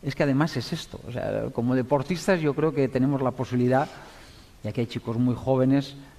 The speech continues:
de, de crecer. Yo siempre he sentido, yo creo que antes que cualquier otro profesional,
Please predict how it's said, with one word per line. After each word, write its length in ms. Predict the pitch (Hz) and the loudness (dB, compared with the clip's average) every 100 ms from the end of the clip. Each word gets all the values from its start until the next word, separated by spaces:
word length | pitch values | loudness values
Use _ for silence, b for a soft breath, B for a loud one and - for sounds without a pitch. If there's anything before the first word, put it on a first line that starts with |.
| - | -14
de, 600 | 107 120 117 113 117 - | 0 2 4 2 0 0
de 160 | 135 | -2
crecer. 640 | - 135 135 - 160 175 143 | 0 0 2 2 2 0 -2
Yo 400 | 131 127 131 120 | 0 2 2 0
siempre 300 | - 135 123 | 0 -2 0
he 20 | |
sentido, 600 | 127 127 135 135 143 135 - - - - - - - - - - | -2 2 2 2 0 -2 -6 -20 -20 -20 -20 -20 -20 -20 -20 -8
yo 180 | 127 135 | -2 0
creo 160 | 156 143 | 0 2
que 180 | 127 - | 0 2
antes 460 | 156 196 190 185 | 2 4 0 -2
que 140 | - 127 | -4 -2
cualquier 400 | - 117 139 131 | 0 0 2 0
otro 160 | 127 | 0
profesional, 600 | 117 117 113 - 110 113 | -4 -4 -6 -2 0 0